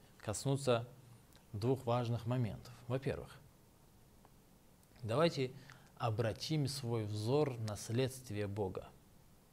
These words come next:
Обратим свой взор на творение Бога, то есть на Вселенную, на окружающий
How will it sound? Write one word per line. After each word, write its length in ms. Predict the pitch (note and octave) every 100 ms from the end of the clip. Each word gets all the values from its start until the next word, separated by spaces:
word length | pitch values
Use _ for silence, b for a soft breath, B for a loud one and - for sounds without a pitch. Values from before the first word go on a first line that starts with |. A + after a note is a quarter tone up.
| B B -
Обратим 400 | G#2 G#2+ - D3+
свой 260 | A#2 G#2+
взор 400 | G2+ A2 D#3+ E3 - - B B B -
на 300 | A2 G#2 G2+ - - - - -
творение 680 | - G#2+ G#2+ C#3+ D#3 C3 A2+
Бога, 480 | G#2+ G#2 F#2+ - - - - - - - - - - - B B B B B - -
то 140 | -
есть 200 | G2+ -
на 120 | A#2+ G#2+
Вселенную, 640 | - D#3+ E3+ G#2 F2+ E2 A2+ - - - -
на 160 | - G#2
окружающий 720 | F#2 - G2+ C3+ D#3 - B2